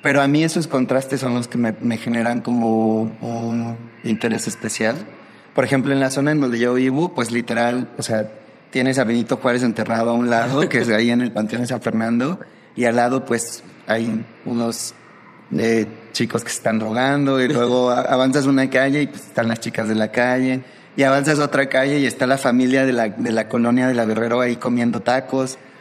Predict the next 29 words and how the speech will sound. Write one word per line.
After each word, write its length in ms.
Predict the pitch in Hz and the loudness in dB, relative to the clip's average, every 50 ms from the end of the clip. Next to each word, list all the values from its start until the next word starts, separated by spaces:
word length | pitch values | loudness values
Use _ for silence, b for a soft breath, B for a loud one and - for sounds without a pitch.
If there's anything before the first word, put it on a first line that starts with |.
| B B | B B
Entonces, 220 | - - 151 139 - | -8 -6 -6 -2 0
como 280 | 156 151 151 151 151 | 2 2 4 2 2
que 380 | 151 151 147 143 139 127 139 - - | 2 2 2 2 2 0 -2 -2 -2
es 200 | 151 151 - - | -2 -2 0 0
un 160 | 170 170 165 | 0 2 2
lugar 680 | 160 156 135 135 131 131 135 135 135 - - - - - - | 2 2 2 2 4 4 2 0 -2 -4 -14 -18 -18 -8 -2
como 200 | 139 139 135 110 | 0 0 0 2
particular 580 | 110 123 117 - - 107 - 120 117 120 120 123 | 2 0 -2 -2 -6 -6 -4 -2 -2 0 0 0
en 120 | 135 131 123 | 0 0 0
donde 260 | 120 117 117 117 107 | 0 -2 -2 -2 -2
muchos 400 | 113 131 139 135 - 160 156 - | -2 -2 -2 -2 -2 -4 -4 -4
contrastes 680 | - - 123 117 117 - 117 120 117 - - 139 131 - | -4 -4 -4 -4 -2 -2 -2 -2 -2 -2 -4 -4 -4 -4
están 340 | 110 - - - 120 120 110 | -8 -8 -6 -4 -2 -2 -2
sucediendo 520 | - - 127 - 123 113 113 113 113 120 110 | -2 -4 -6 -4 -2 -2 -2 -2 -2 -2 -2
simultáneamente. 1040 | 113 127 113 110 107 101 - 110 110 117 120 117 117 113 117 110 - - - 214 214 B B B B B 107 120 B B B - - | 0 0 0 0 0 0 0 0 0 2 2 2 2 2 0 -2 -2 -4 -4 -4 -6 B B B B B -18 -18 B B B -6 0
Y 200 | 160 156 151 135 | 2 2 2 2
yo, 160 | 160 175 170 | 2 0 2
por 120 | 214 202 | 0 0
ejemplo, 340 | 180 165 156 147 147 147 - | 2 2 2 2 2 0 -2
que 60 | 143 123 | -2 -2
soy 180 | - 131 131 | -2 0 0
de 120 | 127 127 123 | 0 0 -2
fuera 440 | - - 139 139 143 143 143 139 135 | -2 0 0 2 2 2 2 2 0
y 60 | 131 | 0
que 100 | 131 117 | 0 0
evidentemente 600 | 113 113 113 117 117 113 131 127 123 110 - 123 | 0 2 2 0 0 0 0 0 0 0 0 0
no 160 | 117 117 104 | 0 0 0
pretendo 560 | 104 117 117 - 123 123 123 123 123 120 117 117 - - - - - - - | 0 -2 -2 0 2 2 2 2 0 -2 -4 -6 -10 -18 -20 -20 -20 -16 -6
como 640 | - 131 120 120 113 113 113 113 110 110 110 107 107 | -2 0 2 2 2 2 2 2 2 2 2 0 -2